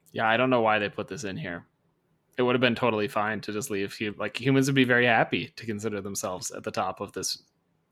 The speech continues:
fictional pyramid of brain capacity usage, which, by the way, is the specific term he uses here, cerebral capacity, making it sound more like an officially accepted scientific term.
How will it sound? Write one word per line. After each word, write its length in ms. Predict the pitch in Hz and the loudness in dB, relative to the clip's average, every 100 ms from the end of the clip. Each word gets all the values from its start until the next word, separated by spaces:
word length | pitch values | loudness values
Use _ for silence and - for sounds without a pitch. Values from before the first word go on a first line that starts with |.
| _ _ | _ _
fictional 600 | - - 113 101 90 87 _ _ | -8 -4 -4 -2 -4 -6 _ _
pyramid 400 | 123 110 104 95 | 0 0 -2 -6
of 220 | 92 - _ _ | -8 -12 _ _
brain 320 | 113 101 101 - _ _ _ | -6 -4 -10 -16 _ _ _
capacity 480 | 107 104 92 - 92 | -8 -4 -4 -4 -6
usage, 520 | 87 90 78 90 - - - - - - - - _ | -6 -6 -8 -10 -12 -16 -20 -20 -20 -20 -20 -20 _
which, 160 | 139 | 4
by 160 | 151 151 | 8 8
the 80 | 131 | 8
way, 240 | 120 107 | 6 6
is 200 | 98 92 | 2 -2
the 120 | - | -4
specific 500 | 101 - 120 160 107 | -4 -2 -2 -2 -4
term 380 | - 110 127 110 | -4 -2 0 0
he 140 | 98 101 | -4 -6
uses 340 | 90 92 90 | -4 -6 -4
here, 300 | 92 78 78 - _ | -4 -6 -8 -14 _
cerebral 440 | - - 107 120 - | -8 -2 -2 0 -2
capacity, 800 | - - - - - - - - _ _ | -4 -8 -8 -6 -8 -8 -16 -20 _ _
making 240 | 127 - 120 | 0 4 2
it 120 | 87 | 2
sound 180 | 113 101 | 0 0
more 160 | 98 | 0
like 220 | 92 85 90 | 0 -2 -6
an 60 | |
officially 1000 | 87 - - 113 - 95 90 80 90 95 | -10 -10 -6 -4 -4 -4 -6 -8 -8 -10
accepted 600 | 85 - 92 - 85 71 | -6 -4 -2 -4 -8 -6
scientific 480 | - 92 - - - | -10 -10 -14 -20 -18
term. 260 | - - | -16 -16